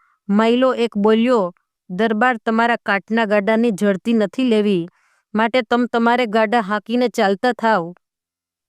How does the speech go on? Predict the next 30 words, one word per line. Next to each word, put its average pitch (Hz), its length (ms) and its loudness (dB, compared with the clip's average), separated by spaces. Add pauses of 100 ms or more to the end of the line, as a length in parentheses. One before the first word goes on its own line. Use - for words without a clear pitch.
(100)
અને 226 140 2
બીજા 220 340 0
ગાડાઓની 233 580 2
ઝડતી 214 380 -2
તો 208 340 0 (260)
લેવી 214 260 2
જ 226 40 -2 (100)
પડશે." 202 480 0 (320)
રવાભાઈ 196 680 0 (240)
આ 185 120 -2
પ્રપંચ 254 560 -2
પામી 233 340 0
ગયા. 220 420 0 (220)
સાથે 226 400 0
ચાલતા 220 580 0 (160)
બંને 220 340 2
આદમી 202 360 0
જુંબેદાર 202 580 2
નહીં, 226 420 0 (340)
પરંતુ 214 340 0
આ 208 120 2
લૂંટારૂ 214 520 0
ટોળીમાંના 214 680 0
જ 220 100 -10
માણસો 226 420 -2
છે, 202 380 -2 (420)
એમ 202 160 0
ખાતરી 254 460 -2
થઈ 240 240 0
ચૂકી. 214 540 -2